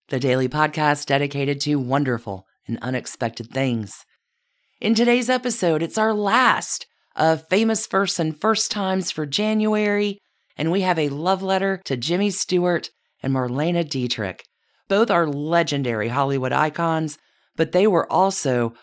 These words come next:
World War Two heroes. They showed bravery in the face of danger, and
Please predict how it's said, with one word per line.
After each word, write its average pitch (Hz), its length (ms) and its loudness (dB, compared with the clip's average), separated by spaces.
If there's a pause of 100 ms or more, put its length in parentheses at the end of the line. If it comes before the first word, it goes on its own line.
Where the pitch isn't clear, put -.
(160)
World 160 260 4
War 156 300 0
Two 139 380 -2
heroes. 104 840 -6 (420)
They 143 120 2
showed 131 280 0
bravery 160 540 0
in 151 100 0
the 139 80 2
face 131 340 -2
of 117 140 -8
danger, 160 560 -2 (360)
and 139 360 0